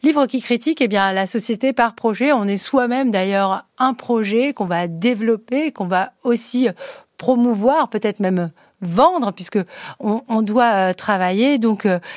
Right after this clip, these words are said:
c'est, euh, eh bien, mettre en avant son adaptabilité, sa mobilité, sa créativité, son goût du risque, tout ce qu'on peut mettre dans, dans un C V, euh, aujourd'hui,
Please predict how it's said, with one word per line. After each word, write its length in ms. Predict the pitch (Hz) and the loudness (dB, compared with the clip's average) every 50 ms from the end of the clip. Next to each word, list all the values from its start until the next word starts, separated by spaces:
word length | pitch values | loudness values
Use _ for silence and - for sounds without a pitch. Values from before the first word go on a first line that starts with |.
| - - | -18 -14
c'est, 360 | - - - 240 247 247 240 | -8 -4 0 2 4 4 4
euh, 240 | 214 196 196 190 190 - - - - - - - | 4 2 2 0 0 -4 -8 -18 -20 -14 -8 -6
eh 60 | 202 | -4
bien, 160 | 170 196 196 | -2 0 0
mettre 200 | 202 208 202 - | 0 0 -2 -2
en 60 | 226 208 | 0 -2
avant 200 | 196 185 208 208 | 0 0 -2 -2
son 280 | 202 - 196 185 185 | -2 -2 0 0 2
adaptabilité, 880 | 185 190 175 180 180 180 - 196 180 165 170 170 214 208 - 294 311 294 | 2 0 0 0 -2 -2 -2 -4 -4 -4 -4 -4 -4 -2 0 0 0 0
sa 140 | 233 - 180 | 0 0 -2
mobilité, 640 | 175 170 160 185 196 240 240 - 294 285 285 285 | -2 -2 -2 -2 -4 -4 -2 0 0 2 2 0
sa 180 | 262 - 196 180 | 0 -2 -4 -4
créativité, 1000 | - - 202 180 180 180 - - 208 226 269 247 - - 320 320 330 330 330 269 | -4 -2 -2 -2 -2 -2 -6 -6 -4 -4 -4 -2 0 0 2 2 4 2 2 2
son 160 | - 285 240 | 2 2 0
goût 180 | 226 208 240 | 2 2 2
du 140 | 233 214 262 | 2 2 2
risque, 280 | 269 247 294 302 294 - | 2 2 0 -2 -2 -6
tout 100 | - 220 | -10 -8
ce 40 | - | -6
qu'on 120 | 247 208 | -4 -2
peut 100 | 226 226 | 0 2
mettre 200 | 226 247 254 220 | 2 2 0 0
dans, 180 | 220 202 190 185 | -2 -4 -4 -4
dans 240 | 185 202 202 196 | -6 -4 -4 -4
un 80 | 247 226 | -4 -6
C 240 | 190 - - 254 254 | -4 -2 -2 0 0
V, 280 | 226 240 269 254 233 | 0 0 0 0 0
euh, 100 | 208 220 - - - | 0 -2 -4 -4 -2
aujourd'hui, 720 | 262 226 233 214 220 233 226 226 233 214 240 285 339 370 | 0 0 0 2 0 0 2 0 0 -2 0 -2 -2 -2